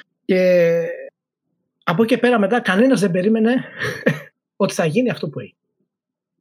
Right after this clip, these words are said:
Το Guitar Hero άλλαξε αρχικά τον τρόπο με τον οποίο παίζουμε video games. Πλέον δεν υπήρχε ο στόχος του κάνω level up,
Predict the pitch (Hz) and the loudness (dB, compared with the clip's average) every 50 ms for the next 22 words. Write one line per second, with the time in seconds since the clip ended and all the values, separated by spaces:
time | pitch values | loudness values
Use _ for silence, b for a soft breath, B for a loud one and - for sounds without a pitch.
0 | _ _ _ _ _ _ _ _ _ _ _ - 160 170 175 233 220 165 240 233 | _ _ _ _ _ _ _ _ _ _ _ -6 -4 -2 -2 -2 0 0 2 2
1 | 226 208 214 226 220 214 214 - - - 190 180 170 156 156 156 - _ _ _ | 2 2 4 2 2 0 0 -2 -2 0 0 0 0 0 -4 -8 -14 _ _ _
2 | _ _ _ _ _ _ _ _ - - 185 156 - 175 147 220 220 214 226 170 | _ _ _ _ _ _ _ _ -6 -4 -4 -4 -6 -6 -2 -2 -2 -2 -4 -4
3 | 147 180 202 214 214 - 220 196 190 180 170 185 175 165 147 151 214 214 196 180 | -2 0 0 0 0 -2 -4 -2 -2 -6 -4 -4 -4 -4 -4 -2 0 0 0 0
4 | 165 - _ _ _ _ 196 202 196 196 180 156 139 139 127 120 120 131 127 160 | -4 -8 _ _ _ _ 0 0 0 0 -4 -4 -4 -4 -8 -8 -10 -12 -12 -12
5 | 208 - - _ _ _ _ _ _ _ _ _ _ _ _ _ _ _ _ _ | -12 -14 -16 _ _ _ _ _ _ _ _ _ _ _ _ _ _ _ _ _
6 | _ _ _ _ _ _ _ _ _ _ _ _ _ _ _ _ - 180 196 208 | _ _ _ _ _ _ _ _ _ _ _ _ _ _ _ _ 2 2 4 4
7 | 208 190 170 208 226 220 220 - 226 - - 196 160 - - 175 165 147 - 147 | 2 2 2 2 2 2 2 0 -2 -2 -2 -4 -4 -2 -2 -2 -2 -2 -4 -6
8 | 143 135 - - - - _ _ _ _ _ _ _ _ - - 170 151 151 147 | -4 -4 -4 -6 -8 -14 _ _ _ _ _ _ _ _ -12 -8 -6 -4 -4 -4
9 | 143 143 139 135 127 123 131 _ _ _ _ _ _ _ _ _ _ - - _ | -4 -6 -8 -8 -10 -12 -14 _ _ _ _ _ _ _ _ _ _ -20 -20 _
10 | _ _ - _ _ _ _ _ _ - 175 175 165 156 151 151 143 135 143 143 | _ _ -20 _ _ _ _ _ _ -2 -2 0 0 -2 -2 -2 -2 -4 -4 -4
11 | 170 190 196 | -4 -4 -4